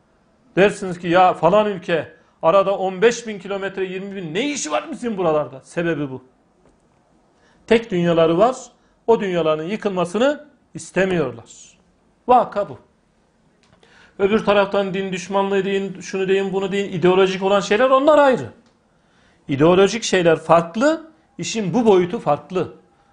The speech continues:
Bundan dolayı kendi hayatına sıkıntı, zarar gelmesin diye kendi hayatını devam ettirmek lazım. Çünkü tek dünya. Mutluluğu bu dünyada yaşayacak.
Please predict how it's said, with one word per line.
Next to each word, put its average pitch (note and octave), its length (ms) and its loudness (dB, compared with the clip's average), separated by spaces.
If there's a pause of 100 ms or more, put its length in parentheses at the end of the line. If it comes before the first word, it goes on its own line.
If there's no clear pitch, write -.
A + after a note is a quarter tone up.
(220)
Bundan D#3+ 480 0
dolayı E3 560 0 (300)
kendi E3 440 -2
hayatına D3+ 540 0
sıkıntı, D#3 540 -6
zarar C#3 360 0
gelmesin F#3+ 640 -4
diye G#3 280 -4 (320)
kendi E3+ 320 -4
hayatını D#3 600 -2
devam D#3+ 280 4
ettirmek G3 460 -2
lazım. G3+ 180 -8
Çünkü A#3 280 -4
tek - 240 -2
dünya. G#2+ 260 -14 (760)
Mutluluğu B3 760 2 (160)
bu G#3 120 0
dünyada G#3+ 300 4
yaşayacak. D3 520 0